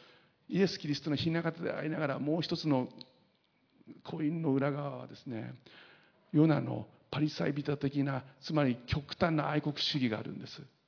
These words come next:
私たちは選ばれた民だ。神が私たちを祝福している。私たちはそれにふさわしい。だけど、神を信じない者、偶像を信じる者、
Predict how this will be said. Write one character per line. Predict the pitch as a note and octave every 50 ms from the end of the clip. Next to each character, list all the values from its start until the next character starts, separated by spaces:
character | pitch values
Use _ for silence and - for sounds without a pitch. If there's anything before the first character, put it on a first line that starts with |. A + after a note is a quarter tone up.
| _ _ _ _ _ _ _ _ _ _ _ _ _ _ _ _ _ _ _ _ _ _ _ _ _ _ _ _ _ _ _ _ _ _ _ _ _ _ _ _ _ _ _ _ _ _ _ _ _ _ _ _ _ _ _ _ _ _ _ _ _ _ _ _ _ _ _ _ _ _ _ _ _ _ _ _ _ _ _ _ _ _ _ _ _ _ _ _ _
私 | - B2 B2 - C3+ B2+
た | - C3
ち | - -
は | B2 B2+
選 | - - B2 A#2 A#2+
ば | A#2 A#2 A2
れ | G#2
た | - G#2 - - -
民 | A#2+ A2+ A#2
だ。 | - - - - _ _ - - - - _
神 | - D#3+ C#3 C3+
が | A#2+ A2+
私 | A2 A#2+ - C#3 A#2+ -
た | C3
ち | - -
を | A#2+
祝 | A2 - - - - B2
福 | G#2+ - -
し | - - -
て | - C#3
い | B2+
る。 | - - - - _ _ _ - _ _ - - _
私 | - D#3 - C#3
た | - D3
ち | -
は | C3+
そ | A#2+ - - C#3
れ | B2+
に | B2
ふ | A#2 - - -
さ | - C3
わ | B2+ A#2+
し | - - - - B2
い。 | A#2+ - - - - _ B2
だ | A2+ - E3 F3
け | - D3 A2+
ど、 | - - C#3+ C#3+ - _ _ _ _ _ _ _ _ _ _ _ _ _ _ _ _ _ _ _ _ _ _ _ _ _ _ _ _ _ _ _ _
神 | - - D3 - -
を | - F2
信 | - - - C3 A#2
じ | A2 A#2+
な | A2 -
い | - B2
者、 | - - C3 B2+ - _ - - _ _ -
偶 | A#2+ B2+ C3
像 | C3 C3 C#3 C3+
を | C3
信 | A2+ - - - C3 A#2+ A2+
じ | A2+ A#2+
る | A2+ G#2+
者、 | A#2+ B2 B2 C3 C#3